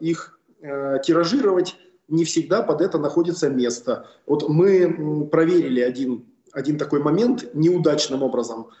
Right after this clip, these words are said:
Нам казалось, и наши там коллеги советовали некоторые, что, э, открыв магазин, наполненный фишками, м, кулинарными островами, готовкой прямо в зале,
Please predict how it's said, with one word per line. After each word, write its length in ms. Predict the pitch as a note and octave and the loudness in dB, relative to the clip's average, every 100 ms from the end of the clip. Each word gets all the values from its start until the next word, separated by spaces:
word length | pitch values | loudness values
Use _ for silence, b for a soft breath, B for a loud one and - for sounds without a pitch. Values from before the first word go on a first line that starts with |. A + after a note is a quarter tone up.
| b b b b b b | b b b b b b
Нам 220 | C#3+ G#3+ | -2 0
казалось, 640 | C4 E3 D3 C3 C3 - - | 0 0 0 -2 -2 -6 -10
и 260 | D3+ D3 C#3+ | -4 -2 -2
наши 280 | D#3 E3+ | -2 -2
там 120 | E3+ D#3 | -2 0
коллеги 320 | D#3 D3 D3 | 2 2 -2
советовали 540 | - C#3+ C3+ C#3 C3 | -4 -2 -2 0 0
некоторые, 460 | C3 C3 B2+ C3 B2 | 0 -2 -4 -4 -2
что, 1120 | - D3 C#3 C#3+ - C3+ C3+ C3 C3 B2+ - _ | 0 0 0 -2 -8 -2 0 0 0 -2 -8 _
э, 40 | D3 | -4
открыв 500 | D3+ - F#3+ F#3 - - _ _ _ _ - | -2 2 2 2 -4 -14 _ _ _ _ -2
магазин, 540 | D#3 E3 D#3 F3+ D#3+ - | 2 2 2 -2 -4 -6
наполненный 840 | D3 F3 - G3 F3+ D3+ C#3+ D3 | 0 0 2 2 2 2 -2 -4
фишками, 540 | D3 - D#3+ - B2+ B2 A2 | -6 -6 -10 -8 -8 -6 -8
м, 340 | A#2 C3 C3+ | -8 -10 -8
кулинарными 600 | C3+ D#3+ D#3+ E3+ E3 E3 | 0 2 4 2 2 2
островами, 680 | E3 D#3+ E3 D#3 B2 A2+ A2+ | 0 0 0 0 -2 -6 -6
готовкой 760 | C#3+ C#3+ F3+ F3+ D#3+ D#3 B B B B | -4 0 0 2 0 0 B B B B
прямо 260 | D#3 D#3+ E3 | 0 2 0
в 60 | |
зале, 540 | - D3+ B2+ A2+ A2+ | 0 0 0 0 -4